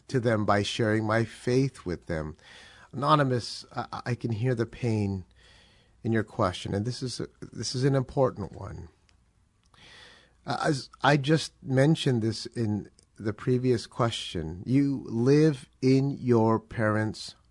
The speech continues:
home. So that means you have to abide by their rules. It doesn't mean you can make them a Christian, but there are house rules. You have to abide by them.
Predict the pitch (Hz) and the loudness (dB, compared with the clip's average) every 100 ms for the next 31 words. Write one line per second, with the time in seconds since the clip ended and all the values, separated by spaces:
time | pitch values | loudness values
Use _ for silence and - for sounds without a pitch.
0 | _ _ - 101 65 57 - - _ _ | _ _ -4 -4 -4 -10 -18 -20 _ _
1 | _ _ _ _ _ - - - - _ | _ _ _ _ _ -20 -20 -20 -20 _
2 | - 123 127 - 139 151 139 139 135 - | -2 2 2 4 4 4 4 4 2 0
3 | 113 117 101 113 123 127 117 113 110 113 | -2 -2 4 6 6 4 4 4 4 2
4 | 104 98 80 69 92 127 156 131 113 123 | 2 0 -2 -2 -2 2 2 2 0 0
5 | 117 120 117 95 95 95 123 170 - 107 | 2 2 0 -2 -2 2 2 2 -2 -4
6 | 92 85 85 - 92 87 - - 143 - | -2 -2 -4 -6 -4 -4 -6 -4 -2 -4
7 | - 78 - - 95 135 120 - _ _ | -10 -12 -12 -16 2 6 6 2 _ _
8 | - - - - - _ 110 117 117 123 | -20 -20 -20 -20 -20 _ 0 0 2 0
9 | 110 104 101 98 - 117 147 175 170 - | 0 0 0 -2 -6 0 2 2 -2 -6
10 | - _ _ _ 127 139 127 - 127 123 | -20 _ _ _ 0 2 2 0 -4 0
11 | 143 185 160 - - - | 0 2 -2 -4 -10 -12